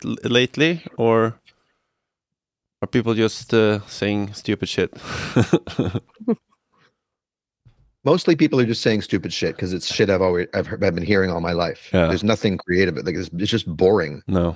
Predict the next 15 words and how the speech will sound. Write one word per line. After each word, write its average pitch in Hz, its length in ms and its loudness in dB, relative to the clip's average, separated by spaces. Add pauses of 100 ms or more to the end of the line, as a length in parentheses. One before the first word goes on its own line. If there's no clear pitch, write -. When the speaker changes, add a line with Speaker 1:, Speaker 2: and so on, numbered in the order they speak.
(140)
Speaker 1:
yeah, 85 160 0
they 85 120 -2
have, 101 160 4
they 98 60 4
have 107 200 4
their 101 80 6
Speaker 2:
And 101 140 4
I 110 140 6
Speaker 1:
manu-, 104 100 2
Speaker 2:
know 107 180 6
when 104 140 6
I 113 80 6
Speaker 1:
manual 101 340 4
with 95 160 0
their, 90 320 2